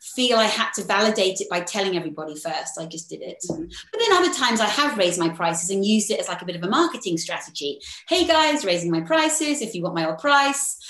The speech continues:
Speaker 1: you know, book in today and we'll honor that price for the next six months," that kind of thing. That's a really
Speaker 2: Yeah.
Speaker 1: good sort of, as you would know, content marketing strategy. But when I was, you know, changing my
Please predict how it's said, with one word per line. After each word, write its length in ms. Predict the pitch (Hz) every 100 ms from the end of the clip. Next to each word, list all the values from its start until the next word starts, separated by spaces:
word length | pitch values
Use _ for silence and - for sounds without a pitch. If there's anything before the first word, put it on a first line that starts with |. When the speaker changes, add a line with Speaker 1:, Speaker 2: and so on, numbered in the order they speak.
| - -
Speaker 1:
you 80 | 196
know, 260 | 185 185 180 - - -
book 220 | 226 220
in 180 | 190 175
today 640 | 185 277 269 262 262 254
and 360 | 175 180 180 175
we'll 160 | 180 180
honor 160 | 190 180
that 180 | 175 -
price 240 | 170 170
for 100 | -
the 60 | 165
next 180 | -
six 220 | - - 196
months," 240 | 156 147
that 180 | 208 -
kind 180 | 185 160
of 40 |
thing. 120 | 170 208
That's 180 | 226
a 80 | 240
really 160 | 220 196
Speaker 2:
Yeah. 120 | 185
Speaker 1:
good 220 | 196 196 - -
sort 100 | 175
of, 60 | 170 - - -
as 160 | 226
you 60 | 220
would 140 | 180
know, 160 | 165 170
content 440 | - 254 - 208
marketing 760 | 202 208 214 214 196 190 185 180 -
strategy. 600 | - 175 170 175 175 170 - - _
But 160 | 220 - - -
when 220 | 214 247
I 80 | 226
was, 420 | 208 208 - - -
you 120 | 202
know, 180 | 175 175
changing 440 | - 226 226 208
my 100 | 196